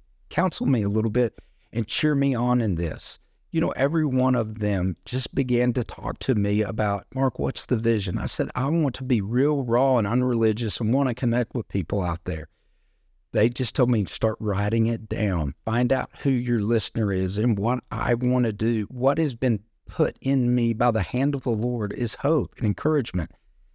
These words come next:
I'm gonna encourage people, but if you're gonna be around me, you're gonna get corrected." I'm, it's just a huge part. I love to coach, counsel, and cheer people on, but correction is love. How do you receive correction?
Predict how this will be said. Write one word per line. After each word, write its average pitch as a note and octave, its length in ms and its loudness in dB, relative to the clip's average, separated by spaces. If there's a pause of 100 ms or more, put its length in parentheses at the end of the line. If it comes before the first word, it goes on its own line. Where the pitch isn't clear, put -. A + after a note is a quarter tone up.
(300)
I'm D#3 260 0
gonna D3 220 2
encourage C3+ 580 0
people, - 380 -2
but A#2 120 2
if A2+ 200 -2
you're B2 100 4
gonna C#3+ 220 2
be D#3 180 0
around A#2 380 0
me, B2 80 0
you're B2+ 280 -2
gonna A#2+ 200 2
get A#2 200 -2
corrected." C3+ 540 -4 (560)
I'm, B2+ 300 -2 (240)
it's F2 240 -6
just - 240 -2
a B2+ 40 0
huge G#2+ 380 0
part. C#3 320 -2
I G#2+ 120 0
love A2+ 380 0
to D#3+ 80 0
coach, A#2+ 380 0
counsel, G#2+ 400 2
and B2+ 120 4
cheer F3 220 0
people A2+ 380 -2
on, G#2+ 340 -2 (220)
but - 240 -6
correction A#2+ 800 -2
is G#2+ 220 -2
love. G2+ 560 -2 (500)
How D3+ 380 -2
do C#3+ 440 2
you B2 360 0
receive G#2+ 680 0
correction? C3 720 -4